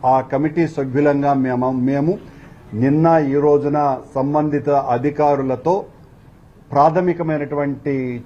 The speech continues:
చర్చ చేయటం జరిగింది. తొందరలోనే దీనికి సంబంధించినటువంటి మొత్తం అంతా కూడా సేకరించినటువంటి విషయం అంతా కూడా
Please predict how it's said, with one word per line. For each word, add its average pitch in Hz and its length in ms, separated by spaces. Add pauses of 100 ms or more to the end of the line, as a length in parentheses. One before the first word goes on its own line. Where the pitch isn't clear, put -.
(120)
చర్చ 151 300 (180)
చేయటం 139 340
జరిగింది. 123 600 (220)
తొందరలోనే 151 760 (1080)
దీనికి 143 320
సంబంధించినటువంటి 147 920
మొత్తం 131 420
అంతా 139 320
కూడా 143 300
సేకరించినటువంటి 135 1000
విషయం 131 320
అంతా 131 240
కూడా 127 440